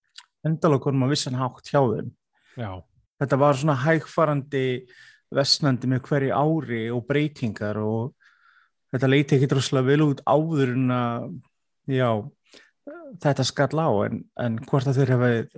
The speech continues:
Speaker 1: nýtt tímann vel og lært eitthvað á mistökunum sínum, það verður mjög forvitnilegt að sjá aftur á móti.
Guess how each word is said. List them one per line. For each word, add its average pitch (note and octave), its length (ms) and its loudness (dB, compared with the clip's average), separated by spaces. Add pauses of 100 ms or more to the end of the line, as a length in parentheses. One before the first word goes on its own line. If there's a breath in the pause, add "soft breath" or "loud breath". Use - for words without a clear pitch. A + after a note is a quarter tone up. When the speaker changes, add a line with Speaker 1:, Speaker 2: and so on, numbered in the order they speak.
(100)
Speaker 1:
nýtt D3 340 0
tímann F3+ 480 4
vel F3+ 280 0 (420)
og B2+ 240 -4
lært B2 400 -4
eitthvað F3 320 0
á D#3 100 2 (220)
mistökunum F3 460 -2
sínum, G3+ 260 0 (1160 soft breath)
það B2+ 320 -6
verður C3 160 0
mjög B2+ 160 -2
forvitnilegt A2 340 -8
að F#2+ 80 -12
sjá G#2 80 -4
aftur F2+ 240 -12
á G2+ 60 -8
móti. C3 200 -12